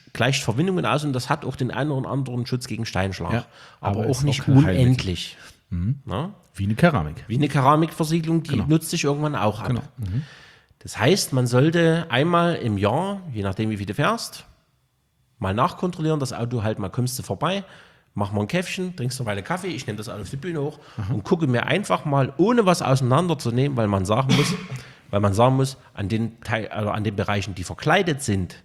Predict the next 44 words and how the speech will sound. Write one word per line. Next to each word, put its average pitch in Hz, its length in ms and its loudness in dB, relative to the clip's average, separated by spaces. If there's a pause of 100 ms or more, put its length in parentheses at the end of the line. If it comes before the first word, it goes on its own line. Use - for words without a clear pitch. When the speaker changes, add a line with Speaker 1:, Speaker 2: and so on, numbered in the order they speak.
Speaker 2:
Da 104 100 0
passiert 95 340 -4
dann 92 120 -2
nichts 90 160 -8
mehr. 107 80 0
Speaker 1:
passiert 139 360 2
in 113 160 -6
der 95 120 0
Regel 139 260 0
relativ 117 540 -2
wenig. 98 460 2
Speaker 2:
Mhm. 123 60 -2 (520)
Speaker 1:
Wenn 120 240 2
aber 117 200 0
ein 110 100 0
Spalt 139 340 2
frei 143 180 0
ist, 139 60 2
sodass 120 260 0
ich 113 80 -6
dahinter 135 240 0
komme, 139 140 0
gucke 127 180 -4
ich 123 80 -2
mal 120 100 -2
schnell 110 200 0
mit 113 160 -2
der 107 80 -2
Telesko-, 101 400 -2
äh, 92 240 0
Teleskop, 90 400 -2
mit 92 100 0
der 85 80 0
Endoskopkamera 127 760 6
Speaker 2:
Mhm, 127 40 8
mhm. - 40 6
Speaker 1:
dahinter 165 380 2
und 95 180 -4
auch 90 160 -4
in 101 60 -2
die 90 100 -2
Hohlräume 175 500 4
rein. 98 200 2
Speaker 2:
Mhm. 131 80 2